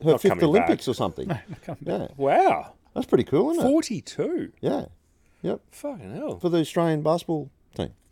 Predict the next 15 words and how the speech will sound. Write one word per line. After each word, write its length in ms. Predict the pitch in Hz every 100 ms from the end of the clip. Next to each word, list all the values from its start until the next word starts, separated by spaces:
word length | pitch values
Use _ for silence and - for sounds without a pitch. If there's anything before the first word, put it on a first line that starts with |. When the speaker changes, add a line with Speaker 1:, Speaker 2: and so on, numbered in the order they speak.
| _ _
Speaker 1:
Women's 260 | 160 160 -
Speaker 2:
That's 120 | 196
Speaker 1:
team. 60 | 202
Speaker 2:
cool. 120 | 277 - _
When's 220 | 185 -
Speaker 1:
Yeah. 60 | 285
Speaker 2:
the 40 | 117
Olympics? 480 | 135 220 - - _ _ _ _ _ _ _ _ _ _ _ _ _ _ _ _
Speaker 1:
Next 200 | - 156
year. 160 | 277 269 - _ -
Speaker 2:
Yeah. 200 | 277 185 _ _ _
Speaker 1:
Yeah. 140 | 175 - _ _ _ _ _ _ _ _
Speaker 2:
Where 260 | 117 165
is 140 | 139 85
it? 120 | -